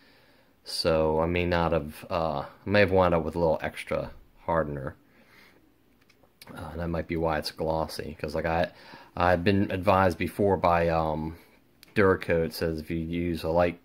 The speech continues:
coat and then, you know, flash off some of the solvent soon with a, um, a heat gun, which I was doing, you should get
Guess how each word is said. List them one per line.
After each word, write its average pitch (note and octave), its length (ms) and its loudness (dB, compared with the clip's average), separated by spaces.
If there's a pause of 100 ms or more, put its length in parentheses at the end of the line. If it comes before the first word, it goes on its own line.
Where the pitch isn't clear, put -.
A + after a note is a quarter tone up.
(120)
coat F2+ 400 0 (400)
and E2 140 -4
then, D#2 300 -2 (160)
you D#2+ 120 -8
know, D2+ 60 -10
flash F2+ 400 0
off E2+ 180 2
some F2 200 -2
of D#2+ 60 0
the D#2 40 -2
solvent E2+ 540 2
soon E2+ 340 -2
with D#2+ 200 -2
a, D#2+ 180 0
um, D2 320 -6 (840)
a E2 40 -2
heat A2 180 2
gun, E2+ 220 0
which F2 180 0
I E2+ 40 4
was D#2 180 0
doing, E2+ 340 0
you D#2 180 -6
should D#2 200 -10
get D#2+ 220 -4